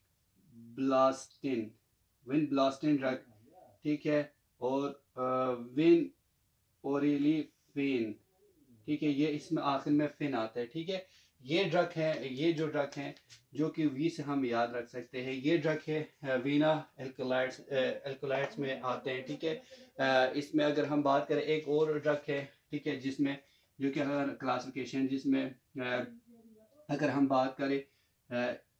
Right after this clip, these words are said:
इरिनो, अ, टेसिन, ठीक है, और टोपोटेसिन drug, ठीक है। ये जो भी drug है ये भी हम, अ, अ, discuss कर लेंगे इसकी one by one।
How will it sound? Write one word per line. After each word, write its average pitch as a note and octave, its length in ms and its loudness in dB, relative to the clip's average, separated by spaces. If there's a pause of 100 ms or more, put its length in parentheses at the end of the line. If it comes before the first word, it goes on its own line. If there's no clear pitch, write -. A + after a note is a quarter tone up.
इरिनो, C3+ 1500 4 (160)
अ, B2 320 -6 (600)
टेसिन, C3+ 760 4 (440)
ठीक D3 200 -2
है, D3 140 0
और A#2+ 540 -4 (1120)
टोपोटेसिन - 2000 -8
drug, G#2 200 -10 (380)
ठीक C#3+ 160 -6
है। D3 60 2
ये D#3+ 260 4
जो D#3 220 0
भी C#3+ 200 2
drug C#3+ 300 0
है C#3 240 -2
ये D3+ 40 2
भी D3 140 0
हम, C3+ 220 -2
अ, B2+ 380 0
अ, B2+ 160 2
discuss C3+ 360 -6
कर C3+ 120 -2
लेंगे C3 340 -2
इसकी - 200 -10
one B2+ 180 -4
by B2 180 -4
one। C3 120 -2